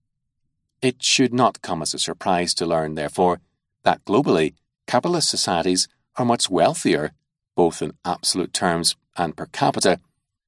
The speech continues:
produce much greater levels of economic equality, have much greater individual freedom, and are more likely to have representative governments than socialist societies. Nevertheless, we must insist that the free market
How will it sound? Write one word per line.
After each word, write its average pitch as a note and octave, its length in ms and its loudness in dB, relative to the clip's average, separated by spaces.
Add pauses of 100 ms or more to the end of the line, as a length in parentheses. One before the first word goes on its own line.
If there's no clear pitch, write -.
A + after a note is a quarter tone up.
produce F2 360 -2
much F2+ 340 0
greater D#2+ 300 -2
levels F#2+ 380 2
of - 120 -6 (100)
economic E2 480 -6
equality, A#2+ 560 0 (420)
have D#2+ 120 -6
much E2 240 -4
greater F2+ 380 2
individual D#2 520 -4
freedom, B2+ 440 4 (640)
and C#3 120 0
are D3 40 2
more F2 200 2
likely F#2 360 0
to A2 180 -4
have F#2 260 -4
representative E2+ 800 -4 (100)
governments A#2+ 480 2 (240)
than A#2+ 180 2
socialist - 680 0
societies. G2 680 2 (880)
Nevertheless, C#3 720 2 (400)
we C3+ 100 0
must B2+ 240 2
insist - 640 4
that F#2 180 -2
the - 80 -6
free - 160 -2
market F#2 440 0